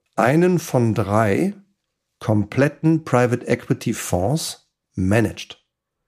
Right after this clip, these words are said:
und mit mir schon seit zwei Jahren im Einzelcoaching arbeitet. Wenn ich ihm eine schwierige Frage stelle, dann hört der zu,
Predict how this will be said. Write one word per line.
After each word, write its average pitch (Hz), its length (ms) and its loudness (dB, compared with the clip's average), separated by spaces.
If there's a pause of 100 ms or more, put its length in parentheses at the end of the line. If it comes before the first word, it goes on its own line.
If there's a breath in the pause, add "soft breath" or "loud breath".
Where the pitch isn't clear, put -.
(200)
und 127 260 0
mit 117 180 0
mir 151 500 2 (300)
schon 147 300 2
seit 135 320 0 (320)
zwei 101 260 0
Jahren 120 380 2
im 113 140 -4
Einzelcoaching 110 1040 -2 (100)
arbeitet. - 640 -8 (1800 loud breath)
Wenn 117 100 4
ich 180 180 4
ihm 202 120 4
eine 170 180 4
schwierige 139 460 2
Frage 139 340 0
stelle, - 400 0 (960)
dann 104 340 0
hört 143 280 2
der 143 240 0
zu, 120 440 -2